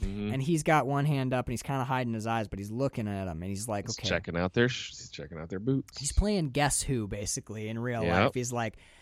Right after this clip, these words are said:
Speaker 2: um, "I have brown boots." <laughs> Knock that guy down, knock that guy down. Okay, there's two with, there's three with brown boots. "I have a ring on my left hand and a ring on the left hand." You know, and you can see him
Speaker 1: Yeah.
Speaker 2: like, "Who could it,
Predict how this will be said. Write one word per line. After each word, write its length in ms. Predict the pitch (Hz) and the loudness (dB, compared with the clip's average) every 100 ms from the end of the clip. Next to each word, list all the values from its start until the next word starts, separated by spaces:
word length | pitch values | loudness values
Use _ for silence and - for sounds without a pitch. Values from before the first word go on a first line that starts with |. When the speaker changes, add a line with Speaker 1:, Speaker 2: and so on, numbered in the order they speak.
| - - - _ | -20 -20 -20 _
Speaker 2:
um, 800 | 101 104 104 101 101 101 101 98 - | -4 -2 0 0 0 0 0 -2 -2
"I 280 | 113 139 151 | 0 2 2
have 520 | 151 143 143 123 110 | 2 2 2 0 -2
brown 500 | 123 151 165 160 117 | 0 2 2 2 0
boots." 460 | 143 113 76 - 190 180 | 0 0 -2 -4 -2 -2
<laughs> 100 | 139 | -4
Knock 220 | 95 - | -8 -4
that 180 | 139 - | -4 -2
guy 200 | 143 139 | -2 0
down, 280 | 143 139 | -2 -2
knock 160 | 104 95 - | -4 -6 -4
that 180 | 135 | -6
guy 160 | - 127 | -4 -4
down. 220 | 127 123 | -2 -2
Okay, 180 | 120 135 | -2 -2
there's 160 | 98 - | -2 -6
two 300 | - 196 190 | -6 -4 -2
with, 220 | 113 - - | -4 -6 -12
there's 240 | 101 95 - | -10 -8 -8
three 260 | 123 185 233 | -6 -4 -4
with 200 | 80 - | -6 -8
brown 380 | 92 87 82 80 | -8 -6 -6 -8
boots. 460 | 78 78 - - - - - - - | -8 -12 -6 -8 -8 -20 -20 -14 -2
"I 220 | 156 202 | 0 2
have 320 | 165 190 160 | 4 4 4
a 120 | 147 | 4
ring 300 | 135 226 247 | 2 0 -2
on 120 | 139 | -2
my 140 | 123 123 | -2 -2
left 280 | 156 196 - | -2 -4 -2
hand 420 | 196 117 92 95 | -2 -2 -4 -6
and 160 | 101 | -6
a 20 | 95 | -6
ring 240 | 104 147 | -4 -4
on 140 | 147 143 | -4 -4
the 80 | 117 | -4
left 320 | 139 - - | -4 -8 -6
hand." 340 | 170 127 104 | -4 -2 -4
You 60 | 143 | -4
know, 100 | 147 | -2
and 100 | 160 | -2
you 200 | 156 180 | -2 -2
can 100 | 175 | 0
see 320 | - - 269 | 2 2 2
him 100 | 220 143 | 0 0
Speaker 1:
Yeah. 40 | |
Speaker 2:
like, 180 | 120 - | -2 -6
"Who 300 | - 160 185 | -4 -2 -2
could 200 | - | 0
it, 100 | 165 | -2